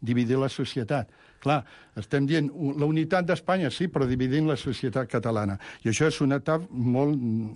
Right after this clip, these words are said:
molt fort que està fent, eh, i ha fet des dels seus inicis, perquè al principi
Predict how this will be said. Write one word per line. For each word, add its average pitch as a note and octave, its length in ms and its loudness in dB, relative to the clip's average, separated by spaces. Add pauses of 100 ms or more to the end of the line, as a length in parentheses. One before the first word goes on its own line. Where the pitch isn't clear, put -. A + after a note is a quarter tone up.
molt C3 240 2
fort C#3+ 300 0
que B2+ 180 0
està A#2 320 -6
fent, D3 300 0 (400)
eh, G#2+ 160 -4
i A2+ 60 2
ha A2 40 2
fet B2+ 240 0
des A#2+ 160 2
dels C#3 160 0
seus E3 240 0
inicis, E3+ 320 2
perquè C3 300 -4
al A2+ 100 -6
principi F#3 480 -2